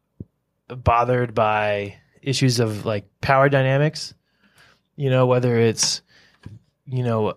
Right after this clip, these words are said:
a, a workplace bully or thinking about societally, you know, like, um, um,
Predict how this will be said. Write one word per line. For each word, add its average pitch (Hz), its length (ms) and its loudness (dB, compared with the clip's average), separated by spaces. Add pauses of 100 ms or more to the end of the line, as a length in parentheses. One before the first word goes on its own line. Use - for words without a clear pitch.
a, 98 360 -6
a 107 180 0
workplace 131 580 2
bully 120 840 2
or 107 720 0 (500)
thinking 123 300 0
about 110 180 0
societally, 117 1040 2 (440)
you 123 140 -2
know, 110 200 2
like, 107 220 4
um, 95 640 0 (760)
um, 101 460 0